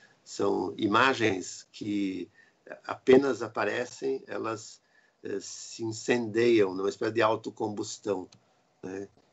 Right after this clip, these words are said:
São, são pequenas intensidades que, eh,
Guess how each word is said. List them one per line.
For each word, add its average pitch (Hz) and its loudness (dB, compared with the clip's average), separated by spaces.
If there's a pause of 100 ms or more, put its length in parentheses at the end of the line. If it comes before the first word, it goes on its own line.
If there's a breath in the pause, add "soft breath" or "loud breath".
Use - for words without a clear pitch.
São, 104 -2
são 107 -2
pequenas 120 4
intensidades 107 0
que, 110 0 (460 soft breath)
eh, 95 0